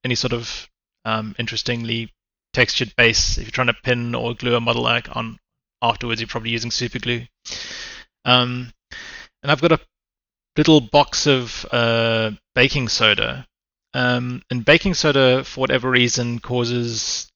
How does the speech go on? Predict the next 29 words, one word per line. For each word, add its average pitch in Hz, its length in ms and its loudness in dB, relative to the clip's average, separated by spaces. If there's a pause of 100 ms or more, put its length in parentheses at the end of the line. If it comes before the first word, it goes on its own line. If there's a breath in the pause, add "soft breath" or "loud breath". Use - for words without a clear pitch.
the 120 180 0
catalyzation 120 840 2
of 113 320 -6
super 131 260 -2
glue 123 180 -2
to 107 120 -8
just 120 280 -2
start - 440 4
immediately. 117 760 0 (300)
Um, 113 520 -4
and 113 160 0
it 113 80 -2 (220)
f-, - 180 -14 (180)
forms 127 580 -2 (600)
instantly, 127 460 -2
just 117 280 -4 (240)
dries 131 220 4
it 123 100 2
out, 110 220 2 (100)
makes - 180 -4
it - 160 -4
crusty 117 460 0
and 107 200 -4 (120)
hard. 107 460 2
And 113 440 -4
you 127 120 -6
can 135 140 -6
use 139 160 2
it, - 380 -2